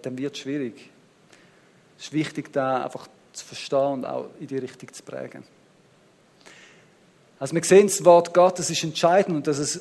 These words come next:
unser Leben prägt, in unserem Herz ist und dass wir begründet auf, auf dem Wort Gottes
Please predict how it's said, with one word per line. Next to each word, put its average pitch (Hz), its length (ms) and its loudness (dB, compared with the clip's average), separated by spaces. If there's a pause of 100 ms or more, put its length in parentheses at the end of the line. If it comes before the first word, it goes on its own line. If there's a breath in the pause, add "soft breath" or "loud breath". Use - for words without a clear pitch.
unser 185 320 -2
Leben 175 180 4
prägt, 165 380 0
in 175 80 -4
unserem 196 200 -4
Herz 156 400 -6
ist 170 400 -6
und 160 220 -8
dass 143 140 -4
wir 139 300 0 (1160 loud breath)
begründet 165 600 2
auf, 151 180 -10 (160)
auf 147 80 -10
dem 147 120 -6
Wort 139 260 4
Gottes 147 600 -2